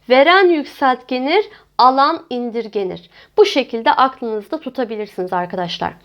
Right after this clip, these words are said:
Şimdi burada elektron taşıma sisteminde bu şekilde A T P yapılmış oluyor. O halde ben ışıktan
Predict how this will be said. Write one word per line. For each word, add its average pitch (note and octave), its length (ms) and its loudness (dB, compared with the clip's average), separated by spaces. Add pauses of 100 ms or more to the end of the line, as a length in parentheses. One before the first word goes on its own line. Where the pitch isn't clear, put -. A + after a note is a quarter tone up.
(680)
Şimdi G#4 400 2 (140)
burada G#4+ 440 6 (240)
elektron E4+ 440 -2
taşıma E4 380 -6
sisteminde D#4 560 -4
bu G4+ 80 6
şekilde A#3 460 -2
A D#4 280 4
T A#3 260 -2
P E4 300 -2 (180)
yapılmış D4 760 -2
oluyor. F#3 340 -2 (500)
O E4 200 6
halde E4+ 380 2
ben E4 180 4 (160)
ışıktan E4 680 -2